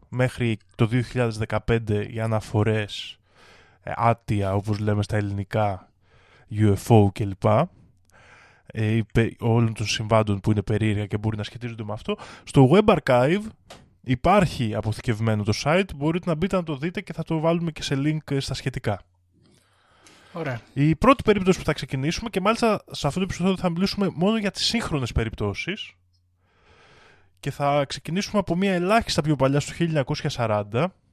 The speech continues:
Speaker 1: Έχουμε ψηλοαναφερθεί και μιλάμε φυσικά για την ιστορία που εμπλέκεται ο Πολ Σαντορίνης, άμα έχετε ακούσει το
Speaker 2: Α,
Speaker 1: επεισόδιο
Speaker 2: μάλιστα.
Speaker 1: με την περιοχή πενήντα ένα.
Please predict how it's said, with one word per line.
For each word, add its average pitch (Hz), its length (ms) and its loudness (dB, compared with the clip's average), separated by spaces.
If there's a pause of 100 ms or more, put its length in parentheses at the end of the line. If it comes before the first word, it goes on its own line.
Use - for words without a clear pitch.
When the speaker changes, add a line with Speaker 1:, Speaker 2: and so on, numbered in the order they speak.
(140)
Speaker 1:
Έχουμε 165 280 -6
ψηλοαναφερθεί 139 1200 0 (1300)
και 147 120 -6
μιλάμε 175 340 0
φυσικά - 360 -2
για 180 120 0
την 160 120 -4
ιστορία 160 360 4
που 170 100 4
εμπλέκεται 160 420 2
ο 147 60 6
Πολ 143 160 2
Σαντορίνης, 117 800 2 (580)
άμα 120 220 -8
έχετε - 160 -8
ακούσει - 280 -10
το 120 200 -2
Speaker 2:
Α, - 100 2
Speaker 1:
επεισόδιο 135 260 0
Speaker 2:
μάλιστα. 117 180 2
Speaker 1:
με 113 60 0
την 110 100 0
περιοχή 113 340 2
πενήντα 110 320 -2
ένα. 117 360 -4